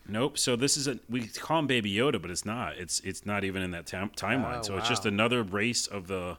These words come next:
Speaker 1: whatever that is.
Speaker 2: I had no idea. Okay, well, now I know. Now they know that there are still questions to be answered in the Star Wars universe. So, uh, two episodes out on Disney Plus, only place to see it. What did you think of it so far?
Speaker 1: Yeah, I really like it. It's simple. It, it feels like what,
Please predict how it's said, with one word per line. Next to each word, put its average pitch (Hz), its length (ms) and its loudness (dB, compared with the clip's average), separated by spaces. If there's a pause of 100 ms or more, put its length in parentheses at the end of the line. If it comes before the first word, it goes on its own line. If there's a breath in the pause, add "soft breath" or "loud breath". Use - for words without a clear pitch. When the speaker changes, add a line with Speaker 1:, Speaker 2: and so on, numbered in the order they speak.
(360 soft breath)
Speaker 1:
whatever 98 320 2
that 90 200 0
is. - 440 -6 (120)
Speaker 2:
I 110 120 -10
had 110 160 -8
no 104 180 -8
idea. 113 300 -10
Okay, 156 260 -2
well, 127 140 -4
now 113 220 -2
I 127 40 -2
know. 160 180 -6
Now 113 220 -6
they 117 80 -8
know 123 140 -8
that 120 160 -14
there 117 160 -6
are 113 40 -8
still 123 280 -8
questions - 440 -12
to - 60 -20
be 110 140 -12
answered 117 320 -14
in 104 60 -14
the 101 40 -16
Star 110 200 -14
Wars 104 180 -12
universe. 113 320 -18
So, 151 260 -2 (460 soft breath)
uh, 143 120 -10
two 233 200 2
episodes 233 340 0
out 151 260 2
on 123 140 -6
Disney 147 240 -4
Plus, 131 560 -4
only 135 180 -6
place 127 280 -8
to 123 40 -10
see 139 180 -6
it. 113 100 -8
What 135 140 0
did 180 100 -2
you 190 100 -6
think 208 160 -6
of 262 60 -8
it - 80 -8
so 104 100 -12
far? 95 220 -14 (640 soft breath)
Speaker 1:
Yeah, 185 140 -2
I - 20 0
really 160 320 4
like 196 280 0
it. 110 120 2
It's 117 160 0
simple. 175 720 0 (380 loud breath)
It, - 180 0
it 131 160 2
feels 190 300 2
like 175 120 -2
what, 143 200 2